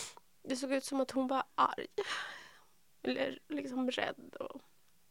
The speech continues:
det var inte... För mig så såg hon inte fridfull ut. Och det var,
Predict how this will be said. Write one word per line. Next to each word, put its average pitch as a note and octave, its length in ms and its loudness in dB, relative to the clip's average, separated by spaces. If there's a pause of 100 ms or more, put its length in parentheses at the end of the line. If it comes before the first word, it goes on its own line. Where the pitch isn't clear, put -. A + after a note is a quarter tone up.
(260)
det G#3 140 0
var A#3+ 120 4
inte... B3+ 360 0
För - 140 -2
mig C4 240 2
så - 240 -4
såg C#4 280 -4
hon D4+ 100 2
inte D4 160 -4
fridfull - 640 -4
ut. - 200 -8
Och B3 60 -8
det - 100 -8
var, D4+ 100 -2